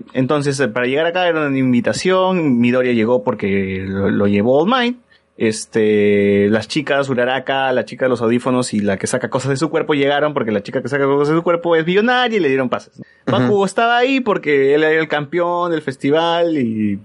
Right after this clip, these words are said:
Speaker 1: tenía para llevar a uno y llevó al chico Roca, ¿no? Y Todoroki
Speaker 2: Claro.
Speaker 1: est-, Todoroki estuvo ahí porque su papá era su-, un héroe conocido, al igual que Ida, también su familia era de héroes, le dieron pases. <laughs>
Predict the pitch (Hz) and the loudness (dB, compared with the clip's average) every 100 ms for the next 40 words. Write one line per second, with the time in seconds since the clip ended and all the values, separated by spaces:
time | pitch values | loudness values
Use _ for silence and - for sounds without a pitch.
0 | _ _ - - 139 147 143 131 123 127 | _ _ -12 -4 -2 -2 -2 -2 0 0
1 | 156 185 143 113 120 113 - 107 104 101 | 0 0 0 0 0 -2 -2 -2 -2 -4
2 | 120 - _ _ - 175 185 185 185 185 | -6 -10 _ _ -8 0 2 2 2 2
3 | 202 190 107 - - 156 170 180 175 175 | 2 2 0 -2 -8 -4 0 0 0 0
4 | 196 196 214 202 165 135 131 127 139 143 | 0 2 2 2 0 0 -2 0 0 0
5 | 143 143 139 131 131 131 123 123 135 139 | 2 2 2 2 2 2 0 -4 -2 0
6 | 143 156 160 208 185 180 156 113 123 127 | 0 0 0 0 2 2 2 2 2 0
7 | 147 147 147 135 117 127 - 113 107 - | 0 0 2 0 0 -2 -2 -4 -4 -6
8 | 120 127 135 131 147 156 156 151 117 117 | -2 -2 -2 0 0 0 0 0 0 0
9 | 110 101 - - - - 170 | -2 -4 -8 -20 -12 -6 -6